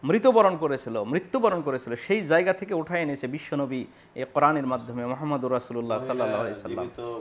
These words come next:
Speaker 2: মেয়ে সন্তানদেরকে কবর দেওয়া হতো,
Speaker 1: কবর
Speaker 2: জীবিত
Speaker 1: দেওয়া,
Speaker 2: কবর
Speaker 1: জীবিত
Speaker 2: দেওয়া হতো।
Speaker 1: কবর দেওয়া।
Speaker 2: মানে
Speaker 1: আরেকটা কোড আমি
Speaker 2: হাটে
Speaker 1: আপ-,
Speaker 2: বাজারে বিক্রি করা হতো,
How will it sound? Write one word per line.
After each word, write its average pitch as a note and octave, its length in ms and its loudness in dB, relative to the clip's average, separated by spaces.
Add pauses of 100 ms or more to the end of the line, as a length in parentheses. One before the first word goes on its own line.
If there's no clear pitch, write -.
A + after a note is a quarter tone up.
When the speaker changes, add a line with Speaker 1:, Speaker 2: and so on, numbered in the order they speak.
Speaker 2:
মেয়ে A2+ 160 -14
সন্তানদেরকে G#2 720 -14
কবর A2 260 -6
দেওয়া G2 200 -10
হতো, F#2+ 200 -12
Speaker 1:
কবর D#3 200 6
Speaker 2:
জীবিত C#3+ 120 2
Speaker 1:
দেওয়া, C3+ 140 2
Speaker 2:
কবর C3 80 -6
Speaker 1:
জীবিত D#3+ 200 0
Speaker 2:
দেওয়া D3 120 0
হতো। B2 100 2
Speaker 1:
কবর A#2+ 100 0
দেওয়া। - 140 -8
Speaker 2:
মানে D#3+ 160 4
Speaker 1:
আরেকটা G3+ 200 2
কোড G3+ 440 4
আমি E3 240 0
Speaker 2:
হাটে D#3+ 140 6
Speaker 1:
আপ-, B2 60 -4
Speaker 2:
বাজারে B2 320 -2
বিক্রি A#2 280 -8
করা A2+ 140 -10
হতো, A2 160 -10